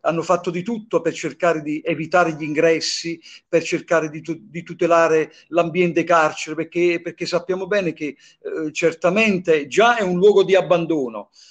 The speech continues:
Eh, la pandemia ha, ha scatenato una paura enorme all'interno delle carceri, perché poi i detenuti non erano stati informati sulle cose, quindi all'improvviso, eh, possiamo dire che il carcere, che già è zona rossa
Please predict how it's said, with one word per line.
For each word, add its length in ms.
Eh, 840
la 100
pandemia 1040
ha, 300
ha 60
scatenato 800
una 160
paura 340
enorme 460
all'interno 440
delle 200
carceri, 480
perché 320
poi 340
i 80
detenuti 400
non 160
erano 240
stati 300
informati 580
sulle 240
cose, 560
quindi 260
all'improvviso, 880
eh, 440
possiamo 460
dire 260
che 280
il 220
carcere, 540
che 160
già 340
è 180
zona 340
rossa 760